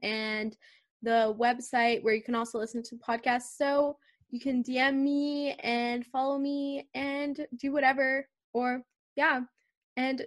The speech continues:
definitely, if you aren't already, make sure you follow Study Break, 'cause she's super awesome. And, yeah, you definitely should.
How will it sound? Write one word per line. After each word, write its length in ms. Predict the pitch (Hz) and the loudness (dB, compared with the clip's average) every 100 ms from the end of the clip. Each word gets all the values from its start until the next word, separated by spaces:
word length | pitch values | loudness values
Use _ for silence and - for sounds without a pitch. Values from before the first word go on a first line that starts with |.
| - | -2
definitely, 400 | 240 240 311 302 | -2 0 -4 -4
if 160 | 254 262 | -6 -6
you 80 | - | -2
aren't 180 | 214 277 | 0 0
already, 420 | 277 196 202 220 | 2 2 2 0
make 180 | 208 226 | -2 -8
sure 160 | - 240 | -4 -2
you 140 | 233 | -2
follow 440 | 233 214 220 220 | -2 0 0 -2
Study 460 | - - - 190 214 | -6 -14 -6 -6 -6
Break, 640 | 226 247 320 523 - - _ _ _ _ - | -4 -2 0 -2 -4 -20 _ _ _ _ 0
'cause 460 | 247 233 226 226 - | 4 6 6 4 -8
she's 360 | - 254 302 359 392 | -4 -2 0 -2 -6
super 520 | - 269 240 554 - | -2 -2 6 8 8
awesome. 720 | 220 202 226 - 277 302 349 440 539 - _ _ _ _ _ | 2 0 0 0 2 6 6 6 0 -8 _ _ _ _ _
And, 600 | 349 381 415 415 392 392 339 | 6 6 6 4 4 2 0
yeah, 520 | 277 359 233 196 233 - _ _ _ | 4 6 6 4 -2 -8 _ _ _
you 80 | 285 | 0
definitely 360 | 269 269 311 311 | 0 0 -4 0
should. 360 | 302 269 220 | 2 2 0